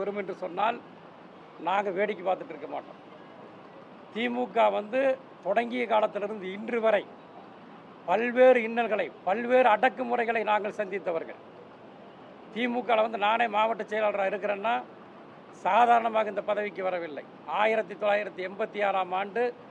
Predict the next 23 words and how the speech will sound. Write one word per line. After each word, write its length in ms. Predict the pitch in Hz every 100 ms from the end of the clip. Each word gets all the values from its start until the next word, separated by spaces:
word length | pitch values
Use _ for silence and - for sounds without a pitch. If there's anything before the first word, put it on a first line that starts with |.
| - - - - 147
நாற்பது 520 | 160 226 254 - 240
வருஷத்துக்கு 360 | 233 233 220 226
முன்னாடியே 420 | 220 214 220 247
வந்து 240 | 220 220 233
என் 120 | 208
மீது 220 | 226 220
பொய் 220 | 170 220
வழக்கு 240 | 220 208 180
போட்டு 220 | 208 202
நான் 200 | 214 202 202
வந்து 120 | 208
அன்னைக்கே 440 | 180 214 202 240
வந்து 200 | 226 220 202
ஆறு 120 | 208
மாத 220 | 202 196
கால 160 | 196 190
சிறையில் 340 | 196 190 180
இருந்தவன். 360 | 165 147 127 - - - - - - - - -
ஆகவே 540 | 165 180 196 196 160 - -
அண்ணாமலை 580 | 151 208 226 220 214 208
போன்ற 560 | - 202 190 220 226 - 175
பாஜகவினுடைய 720 | 202 202 208 208 208 196 196 165
வேட்பாளருடைய 680 | 214 - 208 202 196 190